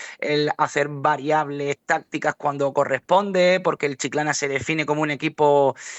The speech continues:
más o menos camaleónico, que le gusta adaptarse mucho jornada tras jornada dependiendo del rival con el que se enfrenta, y, y esa era más o menos su,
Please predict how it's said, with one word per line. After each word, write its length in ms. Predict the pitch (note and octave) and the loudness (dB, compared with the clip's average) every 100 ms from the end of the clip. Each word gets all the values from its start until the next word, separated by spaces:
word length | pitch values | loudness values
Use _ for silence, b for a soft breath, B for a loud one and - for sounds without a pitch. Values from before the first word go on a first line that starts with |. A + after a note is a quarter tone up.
| B | B
más 160 | - D#3 | 0 0
o 60 | |
menos 180 | D#3 D3+ | 2 -2
camaleónico, 920 | - C#3 C3+ C#3 G#3+ G3+ F3+ F#3+ A3+ A3+ | -2 -2 -2 0 0 0 0 0 0 0
que 100 | C#3 | -2
le 140 | C#3 | 0
gusta 260 | D#3 D3+ D3 | -2 -2 -2
adaptarse 580 | C#3+ - E3+ E3+ - | -2 -2 -2 -2 -2
mucho 320 | D#3 F3+ F3+ D3 | -2 -2 0 -2
jornada 380 | C#3+ C#3+ D3+ | -2 -2 -2
tras 160 | D3 D3 | -2 -2
jornada 580 | C#3+ C#3 D#3+ D#3 D3 - B B B _ _ - | -2 -2 0 2 2 0 B B B _ _ -20
dependiendo 500 | - D#3 D3+ D3 D#3+ | 0 2 2 2 2
del 120 | D#3 D3+ | 0 0
rival 220 | D3+ D3 | 2 2
con 140 | D3+ | 0
el 80 | D#3 | 0
que 100 | D#3 | -2
se 80 | F3 | -2
enfrenta, 640 | F3 G3 G#3 F#3 G#3+ A#3 | -4 -4 -4 0 2 2
y, 100 | D#3 | -2
y 200 | C#3+ D3 | -6 0
esa 200 | D3 E3+ | 0 2
era 320 | E3+ F#3 E3 - | 4 4 0 -4
más 260 | D#3+ D#3 | -2 0
o 80 | D#3 | 2
menos 280 | D#3+ E3+ F3 | 0 -2 0
su, 360 | F3+ E3 D3+ | 2 4 2